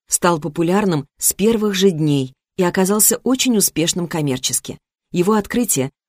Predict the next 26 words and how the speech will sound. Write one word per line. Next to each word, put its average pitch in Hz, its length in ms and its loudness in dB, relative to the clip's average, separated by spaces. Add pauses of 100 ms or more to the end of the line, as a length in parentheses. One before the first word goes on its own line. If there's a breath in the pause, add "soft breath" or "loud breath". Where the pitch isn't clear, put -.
повысило 214 440 0
интерес 196 640 0
европейцев 151 720 -2 (160)
к 175 100 -4
Ближнему 175 460 2
Востоку. 151 640 -4 (200)
Всемирный 165 540 2
банк 170 400 0 (120)
из 156 120 -2
романа 147 380 0
Золя 147 340 2 (320)
развернет 190 560 2
бурную 180 480 2
деятельность 214 640 0 (160)
на 175 160 0
Ближнем 170 400 2
Востоке, 175 580 -2 (160)
развивая 151 600 0
там 214 280 -2 (280)
инфраструктурные 190 960 0
проекты. 147 540 -2 (260)
Правда, 160 320 0
будет 156 280 0
прокладывать 151 600 -2
не 156 140 -2
канал, 156 420 -2